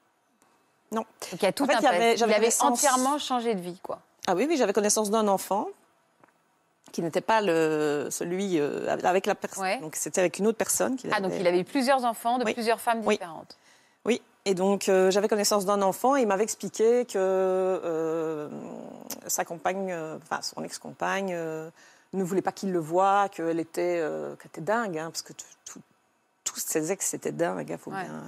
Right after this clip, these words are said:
Speaker 1: faut bien se mettre ça, c'est ça, en fait. Et donc, euh, que, que, que, qu'elle ne voulait pas qu'elle, qu'il voie sa fille, euh, qui comprenait, euh, son fils, pardon, qui ne comprenait pas pourquoi, euh, elle agissait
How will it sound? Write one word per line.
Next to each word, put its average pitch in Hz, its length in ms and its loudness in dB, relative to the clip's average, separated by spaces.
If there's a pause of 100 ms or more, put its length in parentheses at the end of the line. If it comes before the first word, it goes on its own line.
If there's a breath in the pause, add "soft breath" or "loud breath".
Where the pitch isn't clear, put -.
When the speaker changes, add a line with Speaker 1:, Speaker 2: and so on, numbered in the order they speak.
(120)
Speaker 1:
faut 165 60 -16
bien 175 120 -10
se - 120 -6
mettre - 160 -6
ça, 160 120 -6 (460)
c'est - 180 -12
ça, 254 220 0
en 262 60 -8
fait. 277 160 -8 (720 soft breath)
Et 190 60 4
donc, 208 320 4
euh, 185 460 6
que, 175 300 4
que, 170 260 0
que, 160 520 -2
qu'elle 180 120 0
ne 175 80 -2
voulait 165 160 -4
pas 180 100 0
qu'elle, 156 300 -4
qu'il - 180 -18
voie 160 80 -8
sa - 160 -10
fille, 226 560 0
euh, 165 320 0
qui - 140 -14
comprenait, 156 420 -8
euh, 180 60 2
son 170 160 -2
fils, - 180 -6
pardon, 160 340 -4 (440 loud breath)
qui 233 100 0
ne 196 60 -4
comprenait 202 300 4
pas 190 120 2
pourquoi, 208 500 0 (220)
euh, 165 420 2
elle 160 140 0
agissait 170 480 -2